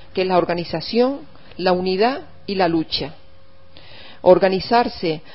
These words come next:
para defenderse ante la batida de las políticas anticonómic-, antisociales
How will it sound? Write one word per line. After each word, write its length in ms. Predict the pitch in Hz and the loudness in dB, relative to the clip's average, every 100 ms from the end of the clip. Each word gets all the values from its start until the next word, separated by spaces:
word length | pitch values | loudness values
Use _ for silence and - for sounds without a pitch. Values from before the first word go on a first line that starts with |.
| - - | -20 0
para 300 | 190 180 170 | 4 4 2
defenderse 760 | 175 170 175 170 202 214 190 | 0 -2 -2 0 -2 0 -2
ante 240 | 170 165 170 | -2 -2 0
la 120 | 160 | 0
batida 840 | 147 160 202 202 185 170 160 156 | 0 0 -2 -2 0 0 0 -2
de 140 | 147 165 | -2 -4
las 100 | 160 | -2
políticas 540 | 170 175 - 190 170 | -2 -4 -4 -6 -4
anticonómic-, 720 | 165 160 156 165 185 196 185 - | -6 -8 -4 0 0 -2 -4 -4
antisociales 1160 | 165 175 156 190 170 - 156 202 214 214 170 165 | 0 0 -2 -6 -4 -4 -4 4 4 6 2 -2